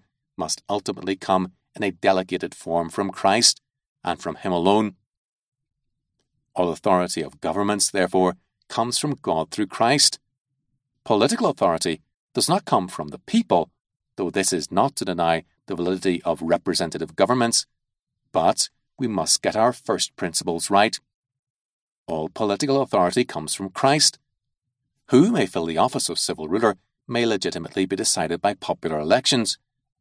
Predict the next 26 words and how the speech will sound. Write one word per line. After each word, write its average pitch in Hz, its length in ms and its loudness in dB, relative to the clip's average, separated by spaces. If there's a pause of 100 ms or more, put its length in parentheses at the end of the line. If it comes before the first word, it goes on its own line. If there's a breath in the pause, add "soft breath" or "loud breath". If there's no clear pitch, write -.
(180)
but - 200 0
the 110 100 0
authority 135 640 4
of 98 80 0
the 92 100 -4
political 92 400 -8
ruler 95 300 0 (400)
comes 107 260 -4
from 120 220 -4
God 85 300 -2
through 101 180 -6
Christ, - 500 2 (440)
as 101 100 -10
the 92 80 -12
person 87 440 -6
in 78 80 -10
whom 87 260 -6 (360)
all 95 260 4
authority 90 580 -2 (200)
in 80 100 -10
heaven 98 360 2
and 78 100 -10
on 76 120 -14
earth 92 240 0
is 87 120 -6
concentrated, 98 760 -4